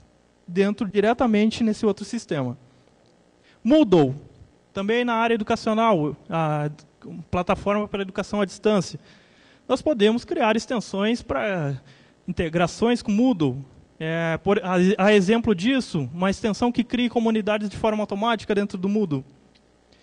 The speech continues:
E por último, no exemplo aqui de portais, sistema de vagas e estágios.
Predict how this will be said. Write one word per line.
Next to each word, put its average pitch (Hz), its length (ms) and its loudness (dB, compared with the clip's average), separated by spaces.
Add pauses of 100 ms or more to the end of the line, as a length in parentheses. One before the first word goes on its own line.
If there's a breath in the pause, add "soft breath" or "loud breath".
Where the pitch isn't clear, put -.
(280 soft breath)
E 254 80 0
por 269 180 2
último, 240 380 4
no 220 120 2
exemplo 214 460 0
aqui 196 220 -2
de 175 100 -6
portais, 233 720 0 (280)
sistema 233 460 0
de 208 80 0
vagas 208 440 2
e 202 40 -2
estágios. 165 640 -2